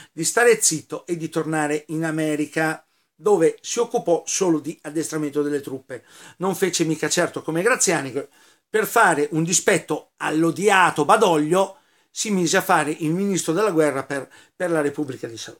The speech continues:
Insomma, cari signori, ho parlato di uno dei più deliranti, di uno dei peggiori, di uno dei più incompetenti comandanti americani della storia, il generale Lloyd Frydendahl.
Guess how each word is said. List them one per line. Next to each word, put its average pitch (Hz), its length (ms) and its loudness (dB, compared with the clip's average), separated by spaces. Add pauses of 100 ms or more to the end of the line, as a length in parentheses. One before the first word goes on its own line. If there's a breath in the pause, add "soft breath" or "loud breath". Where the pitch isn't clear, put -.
(120)
Insomma, 175 520 -4 (360 soft breath)
cari 202 260 0
signori, 120 400 -8 (460)
ho 277 180 4
parlato 190 560 2
di 127 140 -6
uno 226 240 4
dei 151 200 2
più 247 460 2
deliranti, 233 840 2
di 156 80 -6
uno 233 160 0
dei 208 200 -2
peggiori, 196 520 0
di 160 80 -4
uno 208 240 0
dei 208 340 -2
più 294 200 0
incompetenti 262 1300 -2 (240 loud breath)
comandanti 196 880 -2
americani 160 800 -2
della 175 280 -6
storia, - 360 -14 (260)
il 196 100 -10
generale 139 580 -2 (180)
Lloyd 165 460 0
Frydendahl. 135 560 -14